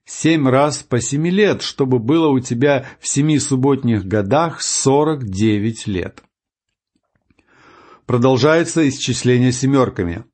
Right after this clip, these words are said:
Отсчитывается семь субботних лет, которые образовывали период сорок девять лет. Следующий год, пятидесятый, и был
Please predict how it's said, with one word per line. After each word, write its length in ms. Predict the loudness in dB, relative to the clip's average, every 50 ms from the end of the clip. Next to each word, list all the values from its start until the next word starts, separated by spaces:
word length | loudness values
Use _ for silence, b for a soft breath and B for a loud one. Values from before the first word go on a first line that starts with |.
| _ _
Отсчитывается 880 | -2 -2 -2 -2 -2 -4 -4 -2 -2 -2 0 0 0 0 0 0 0 -2 -2
семь 360 | -2 -2 -2 0 0 0 -2
субботних 640 | -4 -4 -2 0 2 2 0 0 -2 -4 -6 -4 -2
лет, 320 | 0 0 0 0 -2 -4 B B B B B
которые 500 | -2 -2 -2 0 0 2 2 2 0 0
образовывали 880 | -2 -2 0 2 2 0 2 2 0 2 2 2 2 2 2 2 0
период 540 | 0 0 0 0 0 0 0 -2 -2 -4 -8
сорок 500 | -14 -6 -2 0 0 2 0 -2 -4 -4
девять 400 | -2 0 0 0 0 -2 -4 -4
лет. 320 | -4 -2 -2 -4 -6 -10 -18 _ _ _ -6
Следующий 540 | 0 0 2 2 2 0 0 0 -2 -2 0
год, 280 | 0 0 0 0 -2 B B B B B B
пятидесятый, 1040 | -2 -2 0 0 2 2 2 2 2 2 2 2 2 0 -2 0 0 2 2 2 0
и 260 | -2 -2 -2 -2 -2
был 560 | -2 -2 0 0 2 2 2 2 0 -2